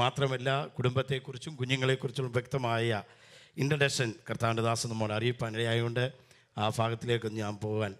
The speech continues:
താല്പര്യപ്പെടുന്നില്ല. പ്രത്യേകിച്ച് ടു തൗസൻഡ് കാ-, കാലഘട്ടങ്ങളിലാണ് നമുക്ക് യു കെയിലേക്ക് മലയാളി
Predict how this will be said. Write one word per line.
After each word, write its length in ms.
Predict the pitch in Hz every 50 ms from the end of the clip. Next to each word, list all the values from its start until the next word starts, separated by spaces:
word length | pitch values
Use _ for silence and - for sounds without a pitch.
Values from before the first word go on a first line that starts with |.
| - -
താല്പര്യപ്പെടുന്നില്ല. 720 | 107 107 110 - 113 107 95 104 104 104 107 110 104 107 120 120 135 151 - - _ _ - - - _ _ _ -
പ്രത്യേകിച്ച് 420 | 139 123 120 127 123 120 120 131 127 123 -
ടു 80 | 139 139 139 143
തൗസൻഡ് 380 | 135 123 - 143 131 135 135 143 - - _ _ _ _ _ _ _ _ _ _ -
കാ-, 220 | - - 131 117 120
കാലഘട്ടങ്ങളിലാണ് 840 | 135 131 143 147 147 147 143 156 147 131 139 139 131 131 135 135 143 147 143 139
നമുക്ക് 260 | 120 117 107 117 110 107 107 107
യു 80 | 127 131 127 -
കെയിലേക്ക് 460 | 127 123 117 123 117 - 123 120 120 120 120 - - - - _ - - 110
മലയാളി 460 | 120 120 127 127 127 123 127 127 120